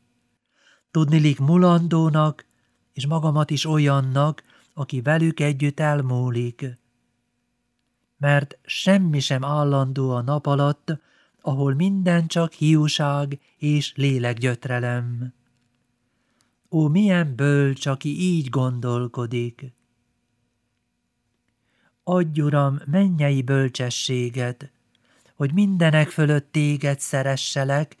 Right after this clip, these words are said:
és megtaláljalak. Mindenek fölött téged ízleljelek és szeresselek. Minden egyebet bölcsességed rendje szerint úgy értsek meg, ahogy vannak.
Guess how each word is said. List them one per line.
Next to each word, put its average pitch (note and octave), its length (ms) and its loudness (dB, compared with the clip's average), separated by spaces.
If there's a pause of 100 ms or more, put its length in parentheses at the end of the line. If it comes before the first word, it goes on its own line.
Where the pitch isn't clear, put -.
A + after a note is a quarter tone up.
(140)
és C#3 280 -4
megtaláljalak. A#2+ 1300 -4 (840)
Mindenek D#3 580 0
fölött C#3 520 -2
téged D#3 460 0
ízleljelek C#3+ 1000 0 (140)
és C3+ 240 -4
szeresselek. B2 1080 -6 (1000)
Minden F3+ 500 2
egyebet C3 600 -2 (280)
bölcsességed D#3+ 1000 2
rendje D3+ 400 0
szerint C#3+ 500 -2
úgy F3 340 2
értsek D#3+ 720 0
meg, D3 380 0 (300)
ahogy C#3+ 480 0
vannak. B2 720 -2